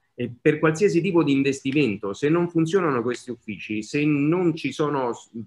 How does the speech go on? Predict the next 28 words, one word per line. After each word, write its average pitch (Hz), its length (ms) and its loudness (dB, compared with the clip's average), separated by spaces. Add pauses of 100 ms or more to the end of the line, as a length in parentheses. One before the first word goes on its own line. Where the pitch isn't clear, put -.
(100)
persone 127 680 2
sufficienti 113 760 -4
per 101 160 -4
poter 117 240 -6
lavorare 110 460 -4
le 104 80 -6
pratiche 110 380 -4
all'interno 110 440 -8
di 101 80 -10
questi 113 260 -10
uffici, 160 460 -10 (260)
non 139 280 0
si - 180 -2
avrà 143 300 2
mai 127 260 0
la 113 140 0
possibilità 147 800 -2 (280)
di, 120 320 -6 (140)
di 127 320 -2
costruire 131 840 4
pragmaticamente 131 1120 0
quel 120 180 -2
futuro 160 360 2
di 107 140 -4
cui 104 80 -8
si 98 120 -12
parla 98 440 -2
da, 104 200 -10